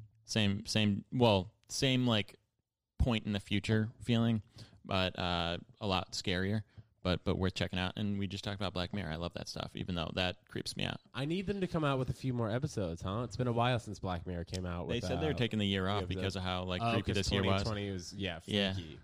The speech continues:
Speaker 2: But, uh, it was on Netflix, and then they had, like, a Miley Cyrus episode.
Speaker 1: Yeah, yeah,
Speaker 2: Stuff
Speaker 1: yeah.
Speaker 2: like that. But I'm sure that they have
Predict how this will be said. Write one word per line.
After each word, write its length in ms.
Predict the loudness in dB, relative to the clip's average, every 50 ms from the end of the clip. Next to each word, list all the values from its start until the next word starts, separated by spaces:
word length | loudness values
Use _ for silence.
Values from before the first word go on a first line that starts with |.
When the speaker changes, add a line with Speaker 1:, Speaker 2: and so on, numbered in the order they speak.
| -8
Speaker 2:
But, 120 | -6 -4 -2
uh, 260 | 0 0 0 -2 -4 -4
it 20 |
was 140 | -6 -6 -4
on 180 | -4 -4 -4 -4
Netflix, 460 | -6 -6 -6 -8 -12 -12 -12 -10 -10
and 100 | -8 -6
then 100 | -6 -4
they 80 | -4 -4
had, 140 | -4 -6 -6
like, 120 | -6 -8
a 60 | -8
Miley 340 | -8 -6 -6 -6 -4 -4 -6
Cyrus 420 | -6 -6 -6 -6 -6 -6 -6 -6
episode. 460 | -8 -8 -8 -8 -6 -4 -4 -4 -4 -2 0
Speaker 1:
Yeah, 320 | 2 2 4 4 2 0 0
yeah, 160 | 0 0 0 2
Speaker 2:
Stuff 60 | 2
Speaker 1:
yeah. 40 | 2
Speaker 2:
like 200 | 2 0 0 -2
that. 280 | -2 -2 -2 -2 -2 -4
But 140 | -4 -4
I'm 160 | -4 -4 -6 -4
sure 180 | -4 -2 -2
that 140 | -2 -4 -4
they 100 | -6 -4
have 320 | -4 -4 -4 -4 -4 -6